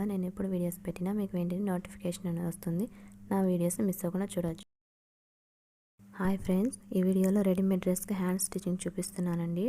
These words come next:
ఫస్ట్ ఈ విధంగా హ్యాండ్స్ని వీడియోలో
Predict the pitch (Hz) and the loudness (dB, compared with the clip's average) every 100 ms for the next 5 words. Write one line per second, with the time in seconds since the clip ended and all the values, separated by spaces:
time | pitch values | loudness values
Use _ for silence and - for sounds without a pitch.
0 | 285 180 180 - 190 180 180 180 180 175 | -2 -4 -2 -2 0 0 0 0 -2 -2
1 | 170 185 - 185 180 269 - - - - | 0 0 0 0 0 0 -2 -14 -20 -20
2 | - - - - - - - - - - | -20 -20 -20 -20 -20 -20 -20 -20 -16 -2
3 | 180 185 185 | 0 2 0